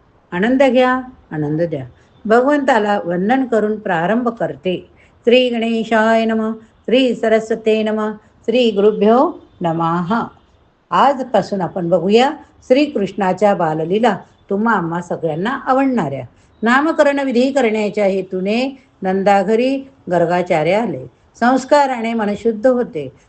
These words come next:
संस्काराने दोष नष्ट होतात, शास्त्राने सोळा संस्कारांची योजना केली. आजकाल सर्वच संस्कारांचा विसर पडला आहे. फक्त दोनच संस्कार शिल्लक उरले, एक म्हणजे विवाह आणि दोन म्हणजे अग्निसंस्कार.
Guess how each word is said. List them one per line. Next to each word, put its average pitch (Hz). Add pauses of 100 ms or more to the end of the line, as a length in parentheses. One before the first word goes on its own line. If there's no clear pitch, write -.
(140)
संस्काराने 220
दोष 175
नष्ट 160
होतात, 190 (460)
शास्त्राने 269
सोळा 240
संस्कारांची 226
योजना 175
केली. 180 (460)
आजकाल 175
सर्वच 208
संस्कारांचा 175
विसर 165
पडला 196
आहे. 208 (380)
फक्त 214
दोनच 220
संस्कार 269
शिल्लक 254
उरले, 180 (320)
एक 247
म्हणजे 214
विवाह 208 (340)
आणि 170
दोन 175
म्हणजे 208 (120)
अग्निसंस्कार. 175